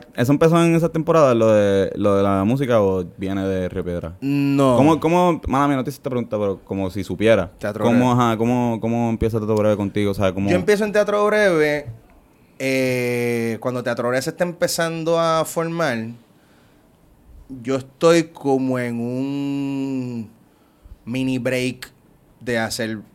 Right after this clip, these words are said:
Speaker 2: teatro, de, de, de, de actuar en teatro, porque estaba como que había hecho un cojonal de cosas antes, como que me cogí un breakcito. Y entonces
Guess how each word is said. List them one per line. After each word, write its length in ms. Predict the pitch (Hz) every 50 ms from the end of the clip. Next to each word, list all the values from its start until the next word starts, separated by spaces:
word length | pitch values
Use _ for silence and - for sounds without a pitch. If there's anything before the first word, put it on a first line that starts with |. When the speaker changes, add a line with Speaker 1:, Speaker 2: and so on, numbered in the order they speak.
| _ _ -
Speaker 2:
teatro, 420 | 131 120 110 107 107 - 107 107
de, 160 | 104 101 101
de, 180 | 95 95 101 98
de, 180 | 92 98 101 98
de 160 | 104 104 107
actuar 320 | 104 - - 127 117 110
en 120 | 113 113 107
teatro, 340 | 117 107 98 95 87 90
porque 160 | 90 95 - -
estaba 240 | - 92 90 101
como 200 | 101 110 113 107
que 80 | 90 101
había 120 | 92 92
hecho 160 | 95 - - 127
un 100 | 123 - - _
cojonal 580 | - 147 135 123 120 117 110 113 110 107 113 113
de 100 | 117 98
cosas 300 | 113 117 113 - 117 113
antes, 360 | 110 110 110 107 98 113 101
como 180 | 92 98 98
que 60 | 95 95
me 100 | 95 90
cogí 140 | 85 87
un 80 | 95 98
breakcito. 800 | 101 110 110 - 117 113 - 113 107 104 104 98 - 107 101 101 - _ _ - - - - - - - _ _ _ _ -
Y 40 | 123
entonces 480 | 98 113 117 156 151 143 - - -